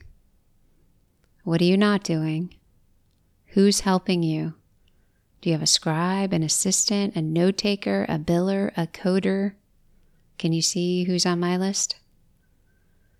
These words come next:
How many hours do you work? How many clients or patients do you see?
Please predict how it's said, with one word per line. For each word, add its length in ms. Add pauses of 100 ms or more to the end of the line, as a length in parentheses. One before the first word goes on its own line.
(160)
How 140
many 260
hours 540
do 120
you 160
work? 460 (440)
How 140
many 160
clients 720
or 80
patients 680
do 100
you 140
see? 520